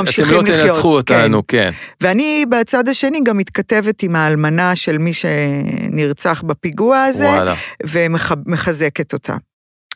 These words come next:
Speaker 1: ואני התבטאתי באופן מאוד בוטה, ולא מגניב בכלל.
Speaker 2: באינסטגרם?
Speaker 1: כן.
Speaker 2: אוקיי.
Speaker 1: העליתי תמונה וכתבתי למאיה, "תתביישי לך", ו-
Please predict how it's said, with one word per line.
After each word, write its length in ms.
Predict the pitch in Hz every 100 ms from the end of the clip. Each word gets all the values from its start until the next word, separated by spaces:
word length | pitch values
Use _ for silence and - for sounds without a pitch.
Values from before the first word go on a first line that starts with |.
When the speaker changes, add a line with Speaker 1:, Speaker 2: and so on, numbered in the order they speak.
| - - _ -
Speaker 1:
ואני 1200 | 139 160 170 175 196 202 208 208 214 214 214 214 - -
התבטאתי 640 | 202 185 190 247 247 254
באופן 380 | 190 180 196 208
מאוד 420 | 180 - 202 214 196
בוטה, 360 | 233 - 240 254 262 _ _ _ _ _ 160
ולא 1500 | 151 156 170 165 170 160 156 156 - 160 165 165 160 156 147
מגניב 640 | 143 143 139 143 165 160 147
בכלל. 680 | 135 123 - 151 147 160 180
Speaker 2:
באינסטגרם? 680 | 120 135 - 120 107 95 87
Speaker 1:
כן. 240 | - 139 120 123
Speaker 2:
אוקיי. 560 | 113 107 - 98 104 156
Speaker 1:
העליתי 580 | 185 175 170 160 170 180
תמונה 560 | - 202 202 202 202 190
וכתבתי 560 | 175 180 - 175 - 180
למאיה, 300 | 175 170 170
"תתביישי 680 | - 156 175 180 - 214
לך", 420 | 196 180 175 -
ו- 100 | 151